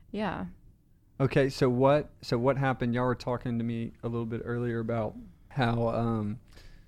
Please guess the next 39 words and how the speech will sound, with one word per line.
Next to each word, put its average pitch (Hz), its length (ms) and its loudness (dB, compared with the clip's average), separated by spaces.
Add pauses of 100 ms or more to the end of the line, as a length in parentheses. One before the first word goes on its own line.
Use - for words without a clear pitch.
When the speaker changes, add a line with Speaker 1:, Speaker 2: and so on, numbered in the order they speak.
(260)
Speaker 2:
there 127 140 4
was 120 200 2
this 117 220 2
moment 123 460 4
where 117 420 4 (200)
y'all 131 240 4
knew 127 520 8 (840)
it 131 120 8
was 120 180 2
marriage, 107 460 0
like, 117 160 2
or 113 80 2
y'all 117 240 2
knew, 127 380 6
like, 117 260 0
"Hey, 123 180 4
they're 120 200 2
the 120 80 2
one," 117 380 2
or, 110 120 0
like, 110 220 0
"Hey, 120 240 4
whatever," 113 480 2
and 117 200 0
then 113 280 2 (480)
Speaker 1:
Well, 233 200 10
Speaker 2:
you 294 100 10
Speaker 1:
I - 20 8
think 381 220 -2
you 359 100 0
start 320 280 -2
dating 220 360 -2
someone 185 400 -6
and 190 160 -4
you're, 113 140 4
Speaker 2:
Yeah. 98 80 -4 (200)
Speaker 1:
you 220 140 0
know, 214 400 2
at 202 160 0